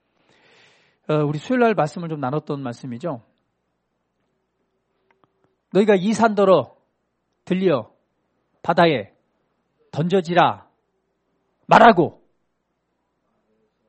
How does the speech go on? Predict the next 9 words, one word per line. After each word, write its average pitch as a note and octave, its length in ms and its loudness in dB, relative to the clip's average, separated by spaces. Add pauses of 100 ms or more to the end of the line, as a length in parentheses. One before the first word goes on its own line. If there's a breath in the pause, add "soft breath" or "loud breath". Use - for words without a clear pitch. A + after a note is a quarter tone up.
(140)
그것이 G#3 300 -2
이루어질 G3+ 380 4
줄 D3+ 360 -2 (560)
믿고 G#3 640 2 (640)
마음에 G3+ 280 0
의심하지 G3 520 -2
아니하면 E3+ 540 -4 (540)
그대로 E3 520 -4 (200)
되리라." G#2+ 460 -10